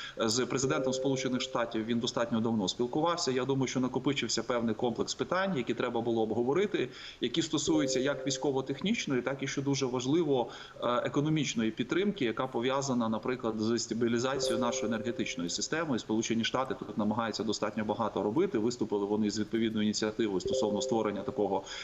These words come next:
енергетичного Рамштайну. Тому я думаю, що це в першу чергу було з цими питаннями пов'язано. Плюс, е,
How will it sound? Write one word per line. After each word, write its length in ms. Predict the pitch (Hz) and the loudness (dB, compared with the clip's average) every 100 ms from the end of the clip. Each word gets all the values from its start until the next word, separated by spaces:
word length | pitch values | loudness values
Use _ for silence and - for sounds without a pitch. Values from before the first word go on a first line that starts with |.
| - | -4
енергетичного 760 | 110 131 131 139 135 - 110 110 | 0 2 2 0 -2 -2 -2 0
Рамштайну. 440 | 120 131 180 202 185 123 | -2 -2 -2 0 0 -2
Тому 200 | 120 147 | 0 0
я 60 | 135 | 0
думаю, 280 | 143 135 | 2 2
що 120 | 120 113 | 0 -2
це 160 | - | -2
в 40 | 127 | 0
першу 300 | 135 123 117 | -2 -2 -2
чергу 280 | 139 120 | -2 -2
було 280 | 110 113 117 | -2 0 0
з 80 | 113 | 2
цими 200 | 131 110 | 2 2
питаннями 520 | 104 110 107 104 101 | 0 -2 0 0 -2
пов'язано. 640 | 95 107 95 76 - - - - - - | -2 0 0 0 -4 -6 -8 -8 -8 -2
Плюс, 480 | 156 185 180 - | 2 2 2 -2
е, 40 | 135 | 0